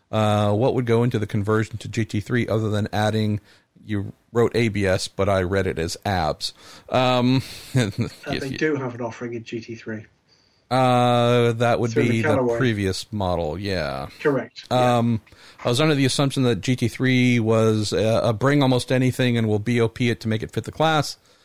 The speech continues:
Speaker 1: Uh, well wishes to you guys and both your families at home. Yes, that is indeed the, the case. There's a difference in electronics for sure. Uh, there's some other differences as well. Aerodynamic, uh, probably the most,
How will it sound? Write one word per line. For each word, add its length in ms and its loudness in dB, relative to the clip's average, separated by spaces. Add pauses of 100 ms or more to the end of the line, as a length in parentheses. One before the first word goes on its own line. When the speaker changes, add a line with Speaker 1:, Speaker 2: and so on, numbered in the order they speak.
(160)
Speaker 1:
Uh, 200 0
well 140 2
wishes 320 -2
to 120 -10
you 80 0
guys 260 0
and 80 -4
both 120 -2
your 80 -6
families 360 -4
at 80 -8
home. 240 -2
Yes, 240 2
that 140 2
is 140 0
indeed 360 0
the, 180 -4
the 180 -6
case. 480 -2 (460)
There's 360 0
a 60 0
difference 460 -2
in 80 0
electronics 800 -2 (100)
for 320 -2
sure. 760 0 (440)
Uh, 540 4
there's 480 -6
some 180 0
other 200 4
differences 520 -2
as 180 -4
well. 220 2
Aerodynamic, 880 -2
uh, 340 0
probably 440 -2
the 160 -4
most, 460 -4